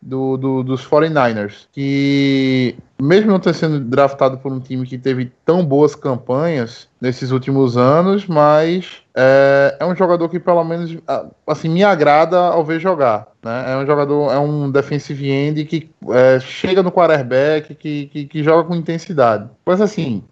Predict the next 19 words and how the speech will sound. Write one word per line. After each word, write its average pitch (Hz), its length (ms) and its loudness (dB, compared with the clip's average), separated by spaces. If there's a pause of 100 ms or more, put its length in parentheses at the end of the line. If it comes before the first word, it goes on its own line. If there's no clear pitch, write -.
águas 160 240 0
passadas, 113 520 0
né? 147 500 -8
Nem 151 160 -6
sempre, 151 960 -2 (500)
é 139 80 2
muito 185 220 2
difícil 180 440 0
você 156 120 2
achar 151 220 2
um 143 100 0
draft 135 340 2
onde 160 140 -4
você 156 260 -4
vai 147 140 4
acertar 147 420 0
todas 151 260 -4
as 160 140 -8
picks. - 500 -16